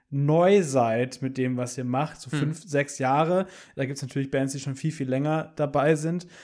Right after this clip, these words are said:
Speaker 1: ist, dass ihr, ähm, dass man das Gefühl bekommt, dass, dass eine Vision hinter euren Alben dahinter steht.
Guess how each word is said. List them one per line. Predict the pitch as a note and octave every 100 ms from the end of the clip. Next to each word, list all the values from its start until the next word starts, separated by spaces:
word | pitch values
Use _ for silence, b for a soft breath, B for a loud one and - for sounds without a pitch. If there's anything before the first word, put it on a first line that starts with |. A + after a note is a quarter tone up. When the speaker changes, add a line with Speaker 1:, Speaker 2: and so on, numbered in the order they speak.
| B -
Speaker 1:
ist, | E3 D#3+
dass | D3+ D3+ - -
ihr, | D#3 D3 C#3+ C#3+ C#3 _ _ _ _ _ _ _ - - _ _ _ _ -
ähm, | D3 D3 D3 C#3 - - _ _ -
dass | D#3
man | D#3
das | D3 -
Gefühl | C#3+ - A#3
bekommt, | E3+ - C#3+ D3
dass, | C#3+ - C#3
dass | - D3
eine | D3 B2
Vision | C3+ B2 C3+ D#3+ E3
hinter | C3 C3 C3
euren | B2 A#2+ A#2+
Alben | A#2 A#2
dahinter | B2+ A#2+ B2 -
steht. | - A#1+ -